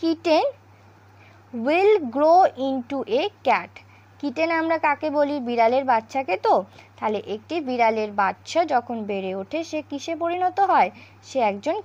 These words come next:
cat মানে বিড়ালে পরিণত হয়। ছবিতে নিশ্চয়ই দেখতে পাচ্ছ, এটা kitten আর এটা cat। তারপরে কি বলছে?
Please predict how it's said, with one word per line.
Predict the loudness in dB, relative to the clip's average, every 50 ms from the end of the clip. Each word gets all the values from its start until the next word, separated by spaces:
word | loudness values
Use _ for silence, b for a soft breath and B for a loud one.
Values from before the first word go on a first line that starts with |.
| -12 -4
cat | -2 0 0 0 -2 -6 -10 -10
মানে | -8 -6 -4 -4 -4
বিড়ালে | -4 -4 0 2 4 4 4 2 -2
পরিণত | -4 -6 -6 -6 -6 -8 -10 -8 -6
হয়। | -6 -6 -6 B B B B -20
ছবিতে | -4 -2 0 0 0 -2 -4 -4
নিশ্চয়ই | -4 -4 -6 -8 -8 -8 -6 -4
দেখতে | -4 -6 -6 -6 -8 -4 -2
পাচ্ছ, | 0 -2 -2 -4 -6 -6
এটা | -6 -6 -4 -6 -6 -8
kitten | -6 -10 -14 -10 -4 -4 -4 -4 -4
আর | -6 -8 -8 -8
এটা | -6 -2 -2 -2 -2 -4 -8 -10
cat। | -10 -8 -8 -12 -18 -20 -20 -20 -20 -20 b b b b b b b b b 0
তারপরে | 2 2 2 2 4 4 2 2 2
কি | 0 -2 -4
বলছে? | 0 2 2 2 2 0 -4 -4 -4 -2 -2 -2